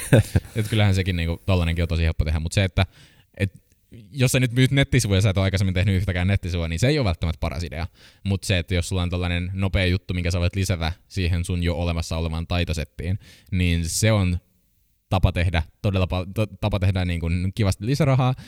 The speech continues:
Speaker 2: ja tapa myöskin kehittää itseäsi hyvin tehokkaasti, koska jos sä myyt jotain, sun on pakko tehdä se.
Speaker 1: Kyllä.
Speaker 2: Sä oot silloin vastuussa sille asiakkaalle, ja se ei ole semmoinen vastuu, mitä niin kuin
Speaker 1: Kyllä.
Speaker 2: ottaa kevyesti.
Speaker 1: Joo,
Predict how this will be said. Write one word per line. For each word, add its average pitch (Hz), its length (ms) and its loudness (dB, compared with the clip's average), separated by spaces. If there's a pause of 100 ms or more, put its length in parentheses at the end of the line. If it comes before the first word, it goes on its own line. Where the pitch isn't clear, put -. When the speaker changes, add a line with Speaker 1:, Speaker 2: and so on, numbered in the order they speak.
(160)
Speaker 2:
ja 101 280 2
tapa 101 280 2
myöskin 90 420 0
kehittää 87 500 0
itseäsi 80 460 -4
hyvin 80 240 0
tehokkaasti, 78 460 -4
koska - 240 -6
jos 90 140 0
sä 90 80 -4
myyt 104 200 2
jotain, 82 260 -4
sun 98 160 -2
on 82 100 -2
pakko 95 260 -4
tehdä 82 280 -2
se. 73 200 -8
Speaker 1:
Kyllä. 82 140 6
Speaker 2:
Sä 76 60 8
oot 73 100 2
silloin 87 220 4
vastuussa 90 420 0
sille 82 160 -6
asiakkaalle, 80 500 -4
ja 78 60 -2
se 85 80 -2
ei 82 40 0
ole 80 60 -2
semmoinen 85 320 -2
vastuu, 82 360 -4
mitä 71 200 -6
niin 65 160 -10
kuin 78 180 -6 (320)
Speaker 1:
Kyllä. 78 340 2
Speaker 2:
ottaa 90 300 -4
kevyesti. - 600 -4 (140)
Speaker 1:
Joo, 80 300 6